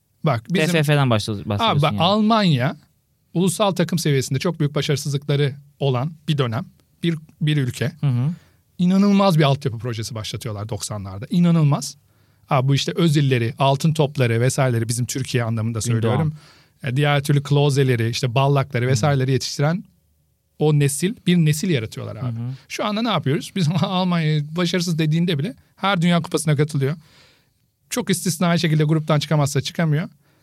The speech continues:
Speaker 1: Abi bütün dünyaya şunu kabul ettirmiş şekilde. Futbol on bir kişinin oynadığı ve Almanların kazandığı bir oyundur.
Speaker 2: İngiliz diyor bunu bir de.
Speaker 1: Bunu diyen de İngiliz. Lineker.
Speaker 2: Hı.
Speaker 1: İngilizlerin de hani böyle şey bir İngiliz de değil yani.
Speaker 2: Hı hı.
Speaker 1: Milli takımında oynamış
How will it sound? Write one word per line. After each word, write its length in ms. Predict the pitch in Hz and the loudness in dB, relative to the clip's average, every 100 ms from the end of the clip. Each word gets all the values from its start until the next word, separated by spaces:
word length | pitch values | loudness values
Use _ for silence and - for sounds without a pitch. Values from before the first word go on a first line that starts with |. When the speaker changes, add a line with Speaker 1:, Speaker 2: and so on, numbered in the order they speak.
| _ - | _ -4
Speaker 1:
Abi 260 | 170 160 147 | -2 0 0
bütün 360 | 160 247 240 | -2 -2 0
dünyaya 420 | 185 185 175 180 | 2 2 2 2
şunu 160 | 185 185 | 0 0
kabul 220 | 175 165 | 0 2
ettirmiş 520 | 160 156 151 151 - - | 0 0 0 0 -2 -8
şekilde. 420 | - 120 110 113 139 | -8 -6 -8 -10 -8
Futbol 380 | - 190 - 180 | -4 -4 0 0
on 180 | 180 170 | 2 2
bir 120 | 151 | 0
kişinin 300 | 156 - 151 | -2 0 2
oynadığı 340 | 147 147 147 | 2 2 2
ve 40 | 170 | 2
Almanların 500 | 147 151 151 151 156 | 2 2 2 2 2
kazandığı 440 | 151 139 135 135 | 0 0 2 0
bir 80 | 123 | 0
oyundur. 320 | 110 95 - | -4 -6 -8
Speaker 2:
İngiliz 360 | - 139 120 98 | -2 0 0 0
diyor 120 | 98 | -2
bunu 160 | 90 87 | -2 -6
bir 60 | |
de. 120 | 90 87 _ _ _ _ - | -10 -18 _ _ _ _ -6
Speaker 1:
Bunu 140 | 147 143 | -2 0
diyen 180 | 190 | 0
de 60 | 156 | 0
İngiliz. 340 | 143 110 92 - _ 143 | 0 -4 -10 -18 _ -2
Lineker. 480 | 147 117 104 101 - | 0 -2 -4 -8 -4
Speaker 2:
Hı. 60 | 143 | -2
Speaker 1:
İngilizlerin 500 | 135 147 143 220 220 | 2 0 2 2 2
de 40 | |
hani 160 | 160 156 | 4 4
böyle 260 | 156 156 151 - - | 4 2 0 -6 -10
şey 260 | - 160 151 | -2 0 2
bir 60 | |
İngiliz 220 | 156 160 | 2 2
de 100 | 160 | 2
değil 180 | 151 156 | 2 2
yani. 240 | 143 110 107 - | 2 0 -6 -12
Speaker 2:
Hı 60 | 113 | -10
hı. 60 | 104 110 | -8 -4
Speaker 1:
Milli 260 | 143 147 143 | 0 0 0
takımında 400 | 135 131 120 117 | -2 -2 -4 -2
oynamış 400 | 117 147 220 | 0 0 -2